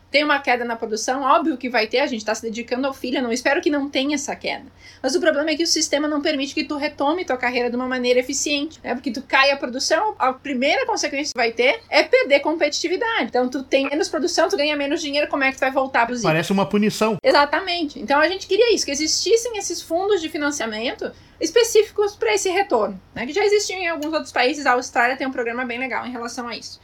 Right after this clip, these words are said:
Speaker 1: Né? Mas aí a gente não tinha números, né? E toda vez que a gente tentava conversar a respeito disso, dizia, "Ah, mas vocês estão falando de vocês, isso não acontece com todo mundo", né? Então a gente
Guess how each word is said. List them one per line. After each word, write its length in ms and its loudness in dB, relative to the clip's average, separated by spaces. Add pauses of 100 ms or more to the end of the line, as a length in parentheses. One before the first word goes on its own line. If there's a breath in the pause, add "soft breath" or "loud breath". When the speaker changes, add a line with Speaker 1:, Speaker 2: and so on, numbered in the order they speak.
(320 soft breath)
Speaker 1:
Né? 200 -14 (160 soft breath)
Mas 120 2
aí 140 6
a 60 0
gente 160 -8
não 100 -4
tinha 180 -4
números, 640 -4
né? 240 -6
E 60 -8
toda 200 0
vez 140 0
que 60 -4
a 20 0
gente 120 -4
tentava 340 0
conversar 400 -2
a 20 2
respeito 340 -2
disso, 220 -6
dizia, 160 -2
"Ah, 160 0
mas 160 -6
vocês 120 -10
estão 140 -4
falando 280 -2
de 100 -6
vocês, 420 -2
isso 220 -6
não 80 -2
acontece 600 -2
com 120 -6
todo 240 -4
mundo", 280 -6 (360 soft breath)
né? 240 -8 (220 loud breath)
Então 160 2
a 80 4
gente 380 0